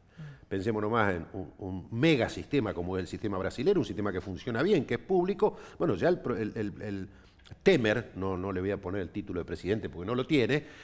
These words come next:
este, ha presentado un proyecto para reformar el sistema previsional. Y la jubilación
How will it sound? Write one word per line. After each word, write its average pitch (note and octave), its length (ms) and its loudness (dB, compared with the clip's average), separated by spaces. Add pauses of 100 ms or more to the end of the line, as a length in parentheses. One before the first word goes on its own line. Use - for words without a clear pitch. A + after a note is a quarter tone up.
este, G2 760 4
ha A#2 260 6
presentado A2+ 520 2
un G#2+ 120 0
proyecto A#2 600 -2 (220)
para G#2 180 4
reformar G#2 460 0
el F#2+ 80 0
sistema F#2+ 380 -4
previsional. D#2 640 -8 (1700)
Y C#3 340 0
la B2 200 4
jubilación B2+ 800 4